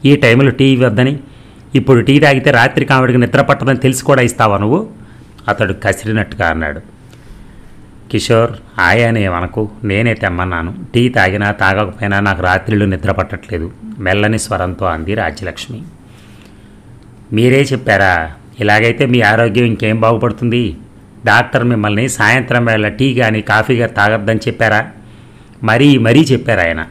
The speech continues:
మీరు చిన్నపిల్లల్లా ప్రవర్తిస్తే నేనేం చేయగలను? మీ ఇష్టం. మిమ్మల్ని శాసించగలిగే అంతటి వాడిని అయితే కాదు. మీరు బాధపడుతుంటే చూడలేనని మాత్రం గుర్తుంచుకోండి." అతని గొంతు అంతలోనే మృదువుగా మారింది.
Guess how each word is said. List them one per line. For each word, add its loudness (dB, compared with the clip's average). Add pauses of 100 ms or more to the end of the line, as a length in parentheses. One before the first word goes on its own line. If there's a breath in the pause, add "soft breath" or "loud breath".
మీరు 4
చిన్నపిల్లల్లా 0
ప్రవర్తిస్తే -2
నేనేం -2
చేయగలను? -2 (400 loud breath)
మీ -2
ఇష్టం. -2 (180)
మిమ్మల్ని 0
శాసించగలిగే 0
అంతటి -4
వాడిని 0
అయితే -4
కాదు. -2 (760 loud breath)
మీరు 8
బాధపడుతుంటే 4
చూడలేనని 4
మాత్రం 0
గుర్తుంచుకోండి." -4 (300)
అతని 0
గొంతు -2
అంతలోనే 0
మృదువుగా 0
మారింది. -6